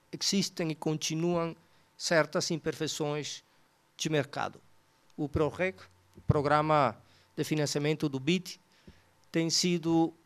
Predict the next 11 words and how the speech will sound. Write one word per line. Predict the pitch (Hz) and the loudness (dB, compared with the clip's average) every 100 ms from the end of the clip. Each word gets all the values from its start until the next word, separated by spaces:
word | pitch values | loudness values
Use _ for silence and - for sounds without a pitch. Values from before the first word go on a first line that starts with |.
| _ | _
um, | 165 156 156 156 151 | -4 -2 -2 -6 -4
não | 147 | -4
só | 160 202 196 | 0 2 4
uma | 185 | 4
fonte | 170 190 190 - | 0 0 0 -2
de | 165 | -6
financiamento, | - 160 151 156 165 180 190 - 208 202 - _ _ _ _ _ | -6 -6 -4 -2 -2 -4 -6 -2 0 0 -6 _ _ _ _ _
senão | - 220 202 196 | -10 -2 0 2
também | 180 165 180 196 208 202 - _ _ _ _ - | 0 0 0 0 -2 -6 -16 _ _ _ _ -8
um | 180 180 175 | -4 -4 -4
veículo | 151 214 180 220 226 170 127 107 | 4 4 6 2 0 -4 -4 -6